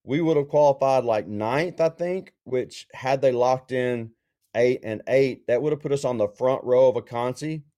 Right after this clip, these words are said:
Instead, they didn't run consis, but had they run consis, we would have started on the last row of a consi. That is a big difference, starting on the last row of the consolation race versus the first row of the consolation race. Now,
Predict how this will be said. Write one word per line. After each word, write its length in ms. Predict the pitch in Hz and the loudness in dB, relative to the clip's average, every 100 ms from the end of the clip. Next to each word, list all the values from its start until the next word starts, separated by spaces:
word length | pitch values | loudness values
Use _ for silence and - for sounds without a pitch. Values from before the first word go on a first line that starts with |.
| - | -12
Instead, 600 | 120 - 165 170 151 110 | -12 -4 4 4 4 2
they 120 | 131 | 0
didn't 200 | 196 123 | 0 0
run 180 | 127 117 | -2 -2
consis, 480 | 113 104 101 123 110 | -4 -4 -6 -8 -6
but 160 | 135 | -6
had 280 | 143 143 208 | -4 -2 -2
they 120 | 165 | 0
run 240 | 127 117 107 | 0 -2 -4
consis, 480 | 113 110 107 123 - _ _ - | -6 -6 -8 -14 -16 _ _ -8
we 220 | 123 196 | -4 0
would 140 | 175 | 2
have 100 | 143 | 0
started 400 | - 135 135 139 - | 2 4 4 2 0
on 160 | 139 160 | -2 2
the 100 | 165 | 2
last 540 | 151 156 202 180 - | 2 0 0 -2 -2
row 180 | 120 107 | 2 4
of 80 | 95 | 4
a 60 | |
consi. 540 | 95 107 92 87 78 - _ _ _ _ | -2 -6 -6 -8 -16 -20 _ _ _ _
That 160 | 113 156 | -2 0
is 80 | 170 | 2
a 120 | 175 | 2
big 380 | 123 147 156 107 | 0 -2 -2 0
difference, 600 | 151 - 98 90 - - _ | -2 -2 -6 -8 -14 -18 _
starting 380 | - - 127 123 | -6 2 4 4
on 120 | 117 | 0
the 60 | 104 | 0
last 460 | 98 101 120 139 147 | 2 2 2 0 2
row 140 | 143 | 2
of 60 | 139 | 2
the 60 | |
consolation 600 | 143 143 143 143 143 143 | 0 -2 0 0 0 -2
race 320 | 147 143 143 - | 0 0 0 -4
versus 500 | 101 120 117 117 101 _ _ _ _ | -2 -2 -2 -8 -12 _ _ _ _
the 220 | - 113 | 0 2
first 380 | 110 135 135 - | 4 4 4 2
row 340 | 113 104 98 - | 4 4 4 0
of 120 | 98 | -4
the 80 | 98 | -4
consolation 760 | 101 104 90 - 98 90 - 87 | -4 -4 -4 -6 -4 -4 -6 -6
race. 320 | 80 78 - _ _ | -6 -6 -12 _ _
Now, 380 | 107 110 104 | -4 -2 -2